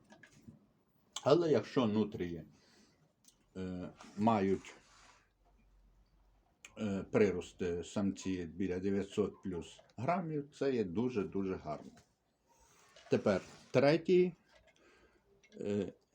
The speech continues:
такий маркер для мене, чи правильно ми годуємо нутрій, це є, е, як в нас народжують самки. Е,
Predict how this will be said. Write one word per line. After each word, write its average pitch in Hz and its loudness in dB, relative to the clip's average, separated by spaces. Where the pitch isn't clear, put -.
такий 123 4
маркер 127 4
для 123 6
мене, 117 2
чи - 0
правильно 113 6
ми 110 8
годуємо 110 6
нутрій, 104 4
це 151 4
є, 131 4
е, 98 2
як 135 2
в 104 4
нас 123 4
народжують 101 4
самки. 76 -8
Е, 98 -2